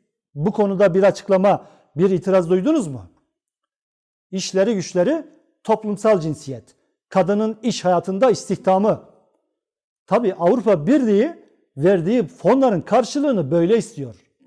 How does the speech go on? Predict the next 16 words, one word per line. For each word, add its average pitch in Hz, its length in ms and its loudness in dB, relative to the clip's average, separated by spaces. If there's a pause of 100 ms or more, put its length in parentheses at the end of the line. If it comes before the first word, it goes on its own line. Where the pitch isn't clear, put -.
(480)
Bir 190 220 0
erkek 202 480 2
olarak 208 340 2
benim 196 200 2
zoruma 196 280 2
gidiyor 175 340 -2
kardeşim. 190 520 -2 (600)
Türkiye'de 190 500 -4
kadının 185 400 -2
hala 202 460 2
para 185 240 0
karşılığında 170 520 -4
satılıyor 175 480 -4
olması 151 460 -8
zoruma 165 380 0
gidiyor. 202 400 2